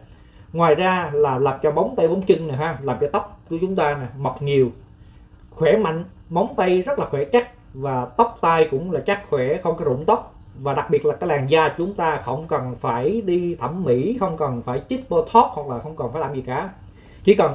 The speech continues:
uống cái collagen thôi là đủ là tuyệt vời rồi, đủ tốt quý vị.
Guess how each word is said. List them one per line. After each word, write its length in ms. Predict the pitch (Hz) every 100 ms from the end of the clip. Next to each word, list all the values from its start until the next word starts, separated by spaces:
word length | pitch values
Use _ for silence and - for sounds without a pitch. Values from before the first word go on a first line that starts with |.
| -
uống 260 | 202 359 381 - _ -
cái 360 | 196 190 220 262 -
collagen 320 | 220 220 165
thôi 200 | 135 185 - - _ _ -
là 200 | 147 147
đủ 460 | 123 131 175 285 311
là 60 | 240
tuyệt 220 | 151 139
vời 120 | 143
rồi, 300 | 131 127 127 131
đủ 100 | 156
tốt 200 | 214 220
quý 60 | 165
vị. 180 | 120